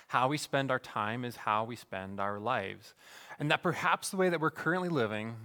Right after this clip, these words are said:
how we're currently spending our time, is not how we want to spend our lives. It isn't leading to human flourishing. We said that in order to find the life that Jesus created us to experience, that we need to do something different.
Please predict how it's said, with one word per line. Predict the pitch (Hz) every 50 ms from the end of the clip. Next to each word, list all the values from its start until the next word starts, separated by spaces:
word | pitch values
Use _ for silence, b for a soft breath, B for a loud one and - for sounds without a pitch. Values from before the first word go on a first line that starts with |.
| 123 120
how | - - 151
we're | 151 151
currently | - - 160 160 165
spending | - - - 135 143 151
our | 156
time, | 156 - 131 123 120 123 123 127 131
is | 143 135 135
not | 143 151 160 165 165 135
how | 131 - 147 147
we | 147 147
want | 135 117 113 113 120 -
to | -
spend | 110 - - 95 95 98 98 101 98 - -
our | 107 98 98 98
lives. | 107 110 101 95 95 104 - - - b b b b b b b b _ _ -
It | 120 120
isn't | 120 135 127 120
leading | 117 117 113 117 113 113 110
to | - 104
human | - - - 117 104 101 92
flourishing. | - - 113 104 98 92 - - - - - - _ _ B B B B B B B B B B B -
We | 143 147
said | - - 151 139
that | 143 135
in | 131 127
order | 135 135 131 127 143 147 151
to | 139
find | 135 - - 127 120 131 127
the | 123
life | 117 113 110 113 113 117 123 131 131 - -
that | - 110 104 104
Jesus | 104 113 113 117 -
created | - - - 117 107 110 110 117 123
us | 123 127 113 - -
to | -
experience, | 107 - - - - 120 117 123 135 143 147 151 - - - - B B B B B B B B -
that | - 147 139 143
we | 190 208
need | 202 202 208
to | - 165
do | 131 113 - 151 160 165 156
something | - - - 139 139 131 - 143 143 139 110
different. | - 95 - - - - - - -